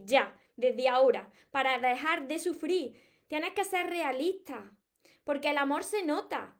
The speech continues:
pero cu-, cuando no hay amor se nota aún más. Entonces, una de las primeras frases y de las primeras expresiones que se utilizan para justificar que algo no anda bien y que hay carencia de amor en esa relación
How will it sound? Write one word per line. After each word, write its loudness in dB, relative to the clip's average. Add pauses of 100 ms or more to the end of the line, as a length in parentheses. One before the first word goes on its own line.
(100)
pero 6
cu-, 4
cuando 2
no 0
hay 0
amor -2
se -6
nota 0
aún 2 (140)
más. -2 (380)
Entonces, -4 (760)
una -2
de 2
las 0
primeras -4
frases 0
y 2
de 2
las 0
primeras 0
expresiones -4
que 0
se -2
utilizan -6
para 0
justificar -4 (260)
que -2
algo 2
no -6
anda 0
bien 0
y 4
que 6
hay 0
carencia 2
de 4
amor 0
en 2
esa -2
relación -2